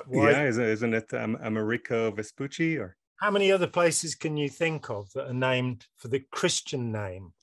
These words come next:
Speaker 1: of somebody rather than the surname? The, it, it's disputed. It, this is a
Speaker 2: Mm-hmm.
Speaker 1: story worth telling.
Speaker 2: Yeah.
Speaker 1: That the, um, English fishers in the fifteenth, early fifteenth century were pushed off the coast of Greenland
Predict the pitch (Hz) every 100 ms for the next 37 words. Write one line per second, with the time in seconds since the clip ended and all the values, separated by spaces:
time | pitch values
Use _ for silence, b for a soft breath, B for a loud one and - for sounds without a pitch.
0 | - 104 - 101 98 107 113 110 110 110
1 | - 139 127 123 107 98 - _ _ _
2 | _ - 113 131 135 139 - _ 143 131
3 | 139 123 - 127 - 196 190 139 117 151
4 | - 113 _ 247 220 208 101 147 135 123
5 | 110 185 202 107 _ b b b - 143
6 | 147 - 143 139 139 135 - _ 139 131
7 | 131 139 _ _ _ _ _ _ _ _
8 | _ _ _ _ 170 185 170 - - 185
9 | - 107 110 - - _ _ 135 127 127
10 | 123 120 113 - 156 - 147 143 156 165
11 | 160 147 143 135 156 151 - 104 104 113
12 | - - 175 - 185 160 - - 117 139
13 | 127 - 113 107 156 160 120 87 92 110